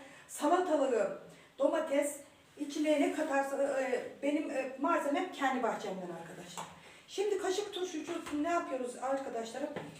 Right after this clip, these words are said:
Fasulyemi de irilerini dün akşam böyle ayırdım zaten. Şöyle arkadaşlarım, buralar biraz karıştı ama her şeyim temiz.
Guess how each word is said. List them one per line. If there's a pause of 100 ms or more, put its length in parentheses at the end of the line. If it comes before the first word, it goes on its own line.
(160)
Fasulyemi
de
irilerini
dün
akşam
böyle
ayırdım (300)
zaten. (560)
Şöyle
arkadaşlarım,
buralar
biraz
karıştı
ama (920)
her
şeyim
temiz.